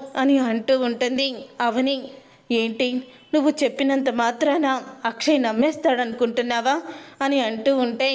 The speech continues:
"నమ్ముతాడు మావయ్య, ఎందుకంటే already మీరు మా కంపెనీని కొలాప్స్ చేయించింది మీరేనని మాట్లాడుకునేటప్పుడు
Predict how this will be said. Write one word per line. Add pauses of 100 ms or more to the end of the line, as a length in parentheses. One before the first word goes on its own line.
(560)
"నమ్ముతాడు
మావయ్య, (300)
ఎందుకంటే (500)
already (260)
మీరు (400)
మా
కంపెనీని
కొలాప్స్
చేయించింది
మీరేనని (360)
మాట్లాడుకునేటప్పుడు